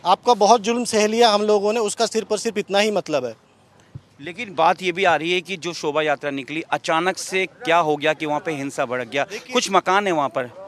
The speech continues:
Speaker 2: मुस्लिम बहुल इलाका है, सवाल इसलिए उठ रहा है कि मुस्लिम बहुल इलाका है, लेकिन यहाँ के लोगों का ये भी कहना है कि मुस्लिम, यहाँ के जो मुसलमान हैं वो इन सब दंगों में नहीं हैं, बाहर के लोग आए थे। हाँ, कुछ लोग शामिल हो सकते हैं। वो ये भी कह रहे हैं कि अभी जैसे कि इन्होंने भी कहा कि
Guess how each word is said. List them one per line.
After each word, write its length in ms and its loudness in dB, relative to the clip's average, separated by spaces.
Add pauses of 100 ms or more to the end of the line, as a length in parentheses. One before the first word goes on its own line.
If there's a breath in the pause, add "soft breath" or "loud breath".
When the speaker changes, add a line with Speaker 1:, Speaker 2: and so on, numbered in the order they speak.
(140)
Speaker 2:
मुस्लिम 320 -4
बहुल 200 2
इलाका 320 0
है, 160 0 (200 loud breath)
सवाल 380 6
इसलिए 320 -2
उठ 300 0
रहा 120 2
है 60 0
कि 100 -6
मुस्लिम 280 -6
बहुल 160 2
इलाका 260 2
है, 60 2 (220 loud breath)
लेकिन 200 0
यहाँ 140 6
के 100 2
लोगों 240 4
का 80 0
ये 160 0
भी 100 -2
कहना 240 0
है 40 -2
कि 100 -4
मुस्लिम, 380 -8 (320 loud breath)
यहाँ 240 0
के 120 -2
जो 120 -4
मुसलमान 560 -4
हैं 100 -6
वो 220 -4
इन 140 -4
सब 240 -2
दंगों 240 -2
में 120 -2
नहीं 200 -6
हैं, 120 -8 (260 loud breath)
बाहर 220 4
के 120 -2
लोग 180 2
आए 120 4
थे। 100 -6
हाँ, 180 4
कुछ 240 -8
लोग 120 0
शामिल 300 -2
हो 100 -2
सकते 300 -6
हैं। 160 -6 (420 loud breath)
वो 140 2
ये 180 4
भी 120 0
कह 160 4
रहे 120 0
हैं 140 0
कि 180 -4
अभी 200 4
जैसे 280 0
कि 240 -4
इन्होंने 260 -2
भी 120 -4
कहा 260 0
कि 140 -6